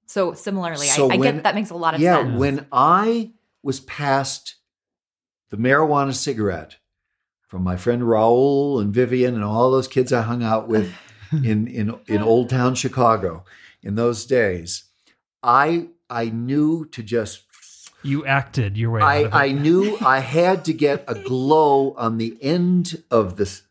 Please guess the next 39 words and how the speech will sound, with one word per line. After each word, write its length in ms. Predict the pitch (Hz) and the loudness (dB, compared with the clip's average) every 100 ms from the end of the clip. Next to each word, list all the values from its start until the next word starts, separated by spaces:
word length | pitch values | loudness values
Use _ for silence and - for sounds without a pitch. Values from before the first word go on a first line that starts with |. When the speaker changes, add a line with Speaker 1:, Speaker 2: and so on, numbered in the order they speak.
| - | -4
Speaker 2:
of 200 | 101 90 | -2 0
the 220 | 95 104 107 | -2 -2 -4
marijuana. 480 | 98 90 90 92 | -2 -2 -4 -4
So 140 | 101 123 | 0 2
it 40 | |
would 60 | 120 | 2
Speaker 1:
Okay. 80 | 127 | 2
Speaker 2:
look 160 | 156 147 | 2 4
like 180 | 113 110 | 2 2
I 40 | |
was 160 | 101 95 | -2 -2
inhaling 400 | 104 113 110 98 | -2 0 0 -2
something, 340 | 101 95 104 | -2 -2 -2
but 100 | 104 | 0
all 160 | 123 135 | 2 2
I 60 | |
wanted 200 | 123 123 | 2 0
to 20 | 110 | 0
do 60 | |
was 140 | 101 - | -2 -4
to 60 | |
get 200 | 104 117 | -2 0
that 180 | 113 101 | 0 -2
little 200 | 113 113 | 0 0
red 280 | 107 110 104 | 2 2 0
glow. 440 | 107 107 107 113 - - - | 0 2 2 0 -6 -20 -6
And 120 | 104 | 0
then 100 | 113 | 2
I'd 120 | 104 95 | 2 0
go, 100 | 95 - - - - - | -2 -2 -2 -2 -4 -4
<laughs> 500 | - - - - - | -4 -6 -8 -10 -6
and, 180 | 107 95 - - - - | -4 -4 -8 -12 -14 -6
and 220 | 98 92 - - - 135 127 117 - - - | -6 -4 -10 -10 -6 2 2 0 -8 -6 0
hold 380 | 107 120 120 | 4 2 2
it, 160 | - - - | -6 -12 -12
and 140 | 110 | -4
pass, 280 | 117 120 - | -2 -2 -4
hold 440 | 185 - 147 151 135 | -16 -2 0 2 0
it, 240 | 143 | -2